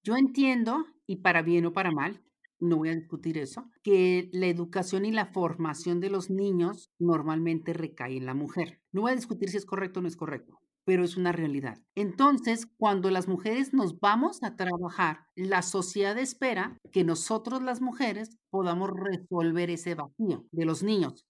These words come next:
¿Quién los lleva a la escuela? ¿Quién los recoge? ¿Quién les da comida?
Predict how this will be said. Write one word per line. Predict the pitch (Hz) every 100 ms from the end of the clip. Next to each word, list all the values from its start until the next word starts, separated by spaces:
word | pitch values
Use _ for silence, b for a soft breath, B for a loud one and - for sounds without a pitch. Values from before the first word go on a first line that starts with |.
| _
¿Quién | 160
los | 156
lleva | 147 147
a |
la | 151
escuela? | - 240 208 220 233 _ _
¿Quién | 151
los | 139
recoge? | 147 175 208 - 233 285
¿Quién | 156
les | 147
da | 143
comida? | - 160 220 196 233